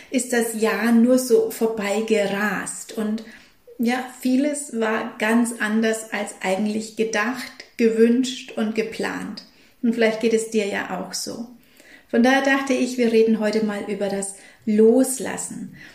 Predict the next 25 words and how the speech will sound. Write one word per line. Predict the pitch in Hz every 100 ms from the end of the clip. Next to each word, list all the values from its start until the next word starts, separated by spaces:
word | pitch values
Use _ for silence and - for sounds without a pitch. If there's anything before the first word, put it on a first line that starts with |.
| _ -
Denn | 220
so | 220 226
am | 220 214
Jahresende | 208 233 247 - 220 233 277 269
müssen | 233 233 240
wir | 233
vielleicht | 226 233 226 226 - 262
viel | - 302 294 285
loslassen | 330 440 - 208 - 202 208
von | 226 214
unseren | 226 226 233 226 233 - - -
Wünschen, | 240 320 370 - 220 185
die | 220 214
wir | 202 190
hatten | - - -
für | 214
dieses | 208 208 196 -
Jahr, | 202 - 202 226 -
von | 240 233
dem, | 247 240 240
was | 240 - - - -
nicht | 269 359 -
geklappt | - - 277 294 - -
hat | 208 180 - - - - _ -
und | 254 262 254